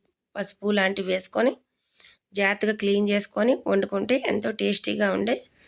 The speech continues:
సముద్రం చేప, చందువా చేపల ఇగురు రెడీ అయిపోయింది. చేప అయితే చాలా బాగుంది, ముళ్ళులు అయితే ఎక్కువగా లేవు, సెంటర్లో ఒకటే ముళ్ళు ఉంది.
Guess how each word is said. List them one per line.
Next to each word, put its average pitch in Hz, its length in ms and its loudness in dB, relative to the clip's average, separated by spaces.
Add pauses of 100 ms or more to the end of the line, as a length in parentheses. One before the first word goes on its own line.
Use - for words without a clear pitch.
(180)
సముద్రం 233 520 2
చేప, 208 500 0 (340)
చందువా 220 360 0
చేపల 202 420 0
ఇగురు 190 420 4
రెడీ 196 180 0
అయిపోయింది. 185 520 2 (1600)
చేప 240 320 -4
అయితే 254 300 4
చాలా 226 420 0
బాగుంది, 208 580 0
ముళ్ళులు 220 280 8
అయితే 220 220 4
ఎక్కువగా 208 360 4
లేవు, 196 340 2
సెంటర్లో 196 560 4
ఒకటే 202 260 2
ముళ్ళు 190 240 4
ఉంది. 175 340 2